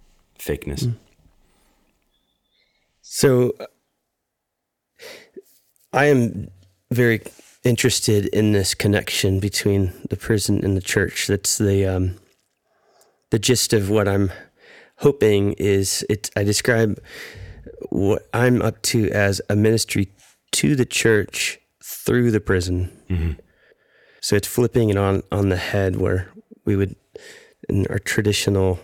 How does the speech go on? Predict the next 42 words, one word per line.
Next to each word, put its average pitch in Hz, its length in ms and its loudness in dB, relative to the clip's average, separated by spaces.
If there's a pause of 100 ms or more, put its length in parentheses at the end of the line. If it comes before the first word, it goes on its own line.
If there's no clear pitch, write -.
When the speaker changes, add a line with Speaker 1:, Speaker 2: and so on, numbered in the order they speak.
(460)
Speaker 2:
ministry 101 420 0
model, 98 340 0
think - 360 -2 (460)
we're 104 200 0
the 98 80 0
Christians, - 600 -2
we're 95 80 2
the 95 120 2
white 95 540 -4
people 98 480 -2
with, - 260 -4
with - 300 -6 (680)
assets, - 680 0 (120)
and 107 160 2
we're 107 100 2
gonna 98 140 2
come 104 220 0
and 92 160 0
bless 98 320 0
these, - 320 -6 (100)
these 95 180 -4
poor - 420 -2 (640)
souls. 101 800 0 (560)
And 113 160 2
what 110 120 2
I'm 104 180 2
trying 107 200 0
to 101 80 0
do 101 160 0
is, - 380 -2
is - 180 -6
to - 100 -4
bear 95 380 0
witness - 460 -2 (100)
to 104 100 0
the 95 120 -4
prophetic - 640 -4
idea 95 380 -2
that 92 200 -2
it's - 160 -6
actually 98 320 0
the, 95 180 -2